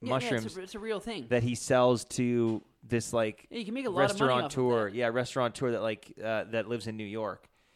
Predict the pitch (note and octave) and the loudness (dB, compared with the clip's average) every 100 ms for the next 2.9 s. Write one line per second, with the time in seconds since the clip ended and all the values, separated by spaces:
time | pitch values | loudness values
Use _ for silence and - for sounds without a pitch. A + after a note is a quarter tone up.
0 | _ _ _ A#2+ A#2+ A2+ C3 B2+ B2 A2 | _ _ _ -8 -6 -2 0 0 -4 -8
1 | B2+ A2 - - A#2+ A#2+ A#2 A#2+ A2 G#2+ | -8 -8 -10 -6 -4 -4 -4 -6 -6 -8
2 | A2 G#2+ G#2 - G2 - G#2+ F#2+ F2 | -8 -8 -8 -10 -14 -10 -10 -10 -14